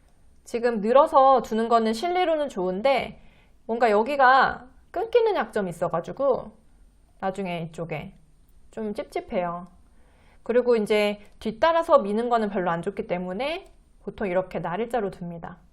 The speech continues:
음. 아까 기억나세요? 이었을 때는 날일자가 아니라 한 칸이었죠. 근데 지금 늘어져 있을 때 한 칸을 두면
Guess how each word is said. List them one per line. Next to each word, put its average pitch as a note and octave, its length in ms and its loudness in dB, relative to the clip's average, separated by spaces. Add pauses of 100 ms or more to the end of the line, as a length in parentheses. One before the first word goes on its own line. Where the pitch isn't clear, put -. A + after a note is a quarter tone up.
(300)
음. F3 280 -12 (1000)
아까 C4 340 0
기억나세요? G#3 640 0
이었을 A#3+ 460 -2
때는 G3+ 640 -4 (200)
날일자가 G#3 500 0
아니라 F#3 220 -4
한 C4 160 -12
칸이었죠. F#3+ 640 -10 (720)
근데 C4 540 -4
지금 A#3 500 -4 (220)
늘어져 A#3+ 360 2
있을 G#3+ 320 -4
때 D#4+ 420 -2 (600)
한 D4+ 160 -12
칸을 D4 240 2
두면 A3+ 500 -4